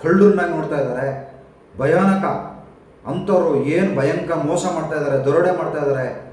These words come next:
ಈ ರೀತಿ ಎಲ್ಲ ಆಟೋ ಡ್ರೈವರ್ ಮೇಲೆ ಜನಗಳು ಬಹಳ ಆರೋಪ ಮಾಡ್ತಾ ಇದ್ದಾರೆ. ಮೀಟರ್ ಹಾಕೋದು, ಹಾಕ್ದೇ ಇರೋದು ತಪ್ಪು. ನಾನು ಮೀಟರ್ ಹಾಕೋ, ಹಾಕ್ದೇ ಇರೋದು ಸರಿ ಅಂತ ಹೇಳ್ತಾ ಇಲ್ಲ. ಮೀಟರ್ ಹಾಕ್ತಾ ಇರೋದು ತಪ್ಪು, ಅದು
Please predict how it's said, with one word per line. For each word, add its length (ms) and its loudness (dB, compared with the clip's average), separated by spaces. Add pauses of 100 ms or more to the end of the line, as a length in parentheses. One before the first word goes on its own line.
(460)
ಈ 180 4
ರೀತಿ 260 4
ಎಲ್ಲ 260 6
ಆಟೋ 440 0
ಡ್ರೈವರ್ 340 0
ಮೇಲೆ 560 -4 (500)
ಜನಗಳು 760 2 (280)
ಬಹಳ 320 -4
ಆರೋಪ 440 0
ಮಾಡ್ತಾ 260 -2
ಇದ್ದಾರೆ. 460 -4 (1160)
ಮೀಟರ್ 320 4
ಹಾಕೋದು, 460 0 (1040)
ಹಾಕ್ದೇ 300 0
ಇರೋದು 220 2
ತಪ್ಪು. 500 -2 (840)
ನಾನು 200 -4
ಮೀಟರ್ 260 0
ಹಾಕೋ, 460 0
ಹಾಕ್ದೇ 320 0
ಇರೋದು 320 0
ಸರಿ 260 0
ಅಂತ 140 -2
ಹೇಳ್ತಾ 300 -2
ಇಲ್ಲ. 100 -2 (880)
ಮೀಟರ್ 240 0
ಹಾಕ್ತಾ 320 0
ಇರೋದು 160 4
ತಪ್ಪು, 280 2
ಅದು 180 0